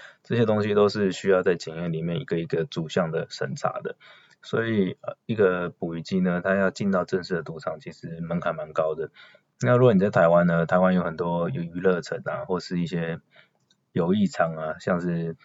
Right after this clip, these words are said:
新-，桃园、新竹、台中一带，很多游艺场，他们其实里面都有很多捕鱼机了。那这些捕鱼机呢，我只能说它大部分都来路不明啊。那有一些是知名的老牌厂商的话，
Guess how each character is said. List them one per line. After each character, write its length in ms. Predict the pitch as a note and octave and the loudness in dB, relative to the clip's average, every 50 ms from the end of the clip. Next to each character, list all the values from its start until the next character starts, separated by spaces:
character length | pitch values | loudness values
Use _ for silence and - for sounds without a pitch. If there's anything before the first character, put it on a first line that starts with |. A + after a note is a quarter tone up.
| _ _ | _ _
新-， 220 | _ - - - - - | _ -18 -14 -14 -12 -4
桃 180 | - F2 E2+ F2+ | -2 -2 0 0
园、 100 | F2 E2+ | -2 -4
新 260 | D#2 - F2 F2+ F2+ | -4 -2 0 0 0
竹、 380 | - - E2+ D#2 D#2 D#2 D#2 - | 0 -2 -8 -8 -8 -10 -12 -8
台 220 | - - D#2+ E2 | -6 -4 -4 -4
中 220 | D2+ - E2+ E2+ E2+ | -2 0 0 0 0
一 40 | |
带， 300 | D#2 - F2 E2+ D#2+ - _ _ - - - _ _ _ | 2 4 4 4 4 2 _ _ -20 -20 -20 _ _ _
很 80 | - G2 | -4 0
多 140 | G2 G#2 A#2 | 0 2 4
游 180 | A2+ G2 F#2+ | 6 6 6
艺 80 | G#2 G2+ | 6 4
场， 220 | F2+ - D#2+ D#2 | 2 -2 -2 0
他 80 | G2 C3+ | 2 2
们 160 | C3 B2 G2+ | 2 2 2
其 60 | - | 0
实 160 | - - G2 F2+ | -2 0 0 0
里 120 | E2+ D#2+ | 0 0
面 160 | E2 E2+ F2+ | -2 0 2
都 80 | F#2 F#2 | 2 2
有 60 | E2 | 2
很 160 | E2+ E2 D2+ | 0 -2 -4
多 260 | D2 E2 E2 D#2+ D#2+ | -4 -2 0 0 -2
捕 240 | D2+ - - D#2+ D2+ | -2 -4 -10 -12 -12
鱼 60 | D2+ | -14
机 260 | D2+ - - - - - | -16 -16 -14 -12 -10 -10
了。 140 | - - | -8 -6
那 320 | - G#2+ A2 G#2+ G2+ G2 G#2 _ _ _ _ _ | -2 0 2 4 4 2 0 _ _ _ _ _
这 120 | - A#2+ | -4 -2
些 100 | B2 B2 | 0 0
捕 180 | - G#2+ F2+ E2+ | 0 0 0 0
鱼 60 | E2+ | 0
机 140 | E2+ F#2+ F#2+ | 0 2 2
呢， 460 | F#2+ F#2 F2+ F2 F2 F2 F2 F2 F#2+ - _ _ _ _ _ _ _ _ _ _ _ _ _ _ _ _ _ _ _ _ _ _ _ - | 4 4 4 4 2 2 2 0 -2 -4 _ _ _ _ _ _ _ _ _ _ _ _ _ _ _ _ _ _ _ _ _ _ _ -6
我 80 | A#2 G2+ | -4 -2
只 100 | G#2 G2+ | 2 2
能 100 | F#2+ F#2 | 2 4
说 140 | G#2+ G#2+ | 4 4
它 300 | G2 G#2 G2+ G2+ G#2+ - _ - D#3+ D3 | 6 6 6 4 2 -2 _ -10 -8 2
大 140 | - - G#2+ | 6 6 6
部 80 | G#2+ G#2 | 6 4
分 100 | G#2+ G2+ | 0 2
都 140 | G2+ G2+ F#2+ | 2 4 6
来 140 | E2+ D#2+ | 6 6
路 100 | E2 E2+ | 4 2
不 140 | E2+ G2 F#2 | -2 -2 -4
明 160 | E2+ - - - - | -4 -4 -10 -10 -10
啊。 160 | - - - _ - - _ _ _ _ | -12 -12 -14 _ -20 -20 _ _ _ _
那 240 | - G2+ F#2+ F2+ F2+ | -2 0 0 2 2
有 140 | F2+ E2+ E2+ | 0 -2 -4
一 140 | - G2 | -2 -4
些 280 | G2 - - F#2+ F2 F2+ | -4 0 0 0 0 0
是 400 | - - F#2+ F2+ F2 E2+ D2 C2 - | -2 -2 -2 -2 -2 -4 -6 -8 -10
知 160 | - - G2 | -6 2 4
名 180 | F#2+ F2+ E2+ D#2+ | 4 4 4 2
的 220 | D#2 E2 D#2+ D#2+ | 0 2 2 2
老 160 | D#2+ D#2 D2+ - | 2 2 0 0
牌 160 | - F2 E2+ | -4 -6 -6
厂 240 | - - E2 D#2 - | -4 -8 -10 -8 -4
商 200 | - E2+ E2+ E2 | -2 -2 0 0
的 80 | D#2 | 0
话， 300 | D#2 F2 E2 D#2+ D#2 - | 2 4 4 4 4 0